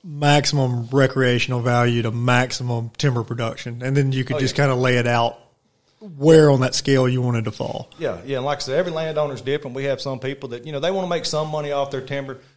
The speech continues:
Speaker 2: but they don't like seeing the big clear cuts. They wanna
Speaker 1: Right.
Speaker 2: see more of a managed property to where it's more of a rotational cut, or they're not cutting all their property at one time. They're cutting little or, or smaller chunks of property. So, you know, we add that into our,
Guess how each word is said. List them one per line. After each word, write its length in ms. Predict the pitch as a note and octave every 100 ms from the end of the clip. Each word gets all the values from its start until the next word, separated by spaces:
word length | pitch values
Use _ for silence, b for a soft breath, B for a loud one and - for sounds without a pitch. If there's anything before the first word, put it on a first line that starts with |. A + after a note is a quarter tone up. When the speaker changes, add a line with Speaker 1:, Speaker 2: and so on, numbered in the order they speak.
| b
Speaker 2:
but 160 | B2+ -
they 120 | D3
don't 200 | D3 B2+
like 260 | C#3+ E3 -
seeing 280 | C3 B2 A2+
the 60 |
big 220 | G#2+ A2+
clear 240 | - A#2 G#2+
cuts. 340 | - A2+ -
They 120 | A#2
wanna 160 | A#2 B2
Speaker 1:
Right. 100 | B2
Speaker 2:
see 180 | B2+ A#2+
more 240 | A#2+ A#2+
of 80 | G#2+
a 60 | G#2+
managed 460 | B2 C3 A#2+ A2
property 420 | B2+ C3 C3 A2+ G#2+
to 60 |
where 300 | A2 A#2 G#2 b b b -
it's 180 | A#2+
more 240 | C3+ B2+ B2
of 80 | A#2
a 160 | A2 G2+
rotational 680 | B2 B2 C3+ C3+ - G#2+
cut, 320 | - A#2+ A2 G2+
or 80 |
they're 140 | G2+ B2+
not 220 | C3 A2+
cutting 260 | D3 B2 G#2+
all 240 | C3 C#3
their 100 | A#2+
property 380 | - B2 A2+ A2
at 60 |
one 120 | A2+ A2
time. 220 | A#2 A2+
They're 100 | A2+
cutting 300 | C#3 A#2+ A2
little 200 | C3 B2
or, 140 | A2 - b b
or 140 | - G#2+
smaller 480 | - C3 C3 A#2+ G#2+
chunks 380 | - C#3+ C3+ -
of 80 |
property. 380 | - G#2+ G2+ G#2+
So, 220 | G2+ B2+ D#3+
you 100 | D3
know, 60 |
we 340 | C#3 C#3 F3 D#3
add 240 | D#3 C#3+
that 140 | C3+ B2+
into 300 | B2+ A#2+ A2+
our, 180 | G#2+